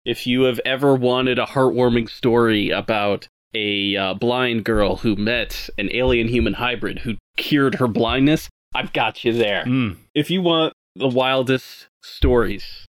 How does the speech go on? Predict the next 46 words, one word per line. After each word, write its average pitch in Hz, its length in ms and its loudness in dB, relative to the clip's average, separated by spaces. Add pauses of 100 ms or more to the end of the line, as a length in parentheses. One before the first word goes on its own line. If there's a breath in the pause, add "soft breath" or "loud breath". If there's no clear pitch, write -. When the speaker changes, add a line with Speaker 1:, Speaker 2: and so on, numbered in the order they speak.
(180)
Speaker 1:
imaginable, 113 800 0
the 120 140 0
Our 117 120 0
Strange 110 340 -4
Skies 101 260 -4
podcast, 98 480 -4
you 110 60 -6
can 101 100 -14
find 117 240 0
it 107 100 0 (240)
on 110 380 2 (200)
damn 139 220 2
near 113 320 2
every 107 300 -2
podcasting 104 640 -4
platform, 101 480 -4
our 120 200 -4
strange - 300 -2
skies 104 280 -2
dot 104 220 0
com. 104 240 0
Speaker 2:
Mm-hmm. - 560 -14
Speaker 1:
We'll 135 120 0
take 127 280 -4
you 110 80 2
everywhere 104 400 -2
you 104 120 -4
wanna 98 200 -2
go. 107 560 2 (1160)
I 127 180 -2
also 175 360 2
have 156 580 2
a, 117 680 2
uh, 101 240 0
monthly 143 460 0
webcomic 104 640 0
that 104 140 -4
I 101 60 0
do 117 160 -2
with 127 140 0
my 123 160 0
buddy 113 300 0
Todd 110 300 -2
Purse. 95 360 -4
It's - 120 -20
called 104 240 0